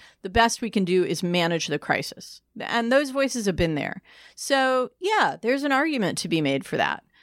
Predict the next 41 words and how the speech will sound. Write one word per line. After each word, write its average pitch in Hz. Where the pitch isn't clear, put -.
Um, 196
the 202
flip -
side 196
of 180
that 175
argument 170
is, 160
you 185
know, 160
uh, 165
if 202
you 226
don't 214
work 196
on 180
the 170
Israeli-Palestinian 165
conflict, 170
uh, 160
if 185
you 233
leave 220
it 185
alone, 175
it 196
won't 190
stay 170
away. 160
It 180
will 156
come 165
land 156
on -
your 151
doorstep, -
um, 156
that 180
it's 185
a 190
conflict 196